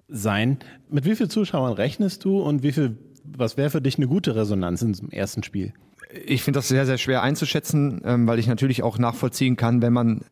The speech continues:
Speaker 2: ja, vielleicht auch, äh, erstmal noch abwartet, ne? Also da, da, da respektiere ich jede Meinung, ähm, und, und, und auch jede Idee, die man hat, ob man, ähm, äh, Vertrauen, ähm, direkt wieder hat, in, in so einer proppevollen Klingenhalle zu sitzen. Ähm,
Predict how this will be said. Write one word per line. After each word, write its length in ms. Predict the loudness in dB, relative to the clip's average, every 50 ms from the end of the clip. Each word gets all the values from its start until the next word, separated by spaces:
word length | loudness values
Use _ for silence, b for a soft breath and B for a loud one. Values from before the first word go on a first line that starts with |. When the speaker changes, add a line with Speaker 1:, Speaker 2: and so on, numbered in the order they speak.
| _ -4
Speaker 2:
ja, 140 | -2 -2 -2 -2
vielleicht 300 | 0 0 0 0 2 2
auch, 220 | 0 0 0 0
äh, 280 | 0 0 0 0 0 0
erstmal 340 | 0 0 0 0 0 0 2
noch 140 | 0 0 0
abwartet, 600 | -2 -2 0 0 0 0 0 -2 -6 -6 -8 -18 -20 -20 _ -6
ne? 220 | -4 -4 -4 -2
Also 180 | -2 -2 -2 0
da, 200 | 0 2 2 2
da, 160 | 2 0 0
da 240 | 2 0 0 0 0
respektiere 500 | -2 -4 -4 -2 -4 -6 -2 0 0 0
ich 100 | 0 2
jede 160 | 0 0 2
Meinung, 420 | 2 2 2 2 0 0 0 -4 -6 -10 -14 -6
ähm, 460 | -2 0 0 2 2 2 2 2 0
und, 180 | 0 0 -2 0
und, 200 | 0 -2 -2 0
und 160 | -2 -2 0
auch 120 | -2 -2 0
jede 220 | 0 2 2 2
Idee, 480 | 0 0 0 2 2 2 4 2 2 2
die 100 | 2 0
man 200 | 0 0 0 -2
hat, 180 | -2 -4 -2
ob 120 | -4 -2 -2
man, 320 | 0 0 2 2 2 0 0
ähm, 380 | 0 0 2 2 2 0 0 B B B B B B B B B
äh, 160 | -2 -2 -2
Vertrauen, 720 | 0 -2 -4 -4 -2 0 2 2 2 2 2 2 0 -2 -6 -6
ähm, 320 | -4 -2 -2 0 0 0
direkt 300 | 0 0 -2 -2 -4 -2
wieder 200 | 0 0 0 2
hat, 200 | 0 -2 -4 -4
in, 180 | -2 0 0 2
in 140 | 2 2 2
so 80 | 2
einer 200 | 2 2 0 -2
proppevollen 560 | -4 -4 -6 -4 -4 -2 -2 0 0 0 0 0
Klingenhalle 440 | 0 2 2 2 2 2 0 -2
zu 140 | -2 -4 -6
sitzen. 400 | -4 -4 -4 -2 -2 -2 -2 -2 _ -8 -2
Ähm, 380 | 0 2 2 4 4 2 2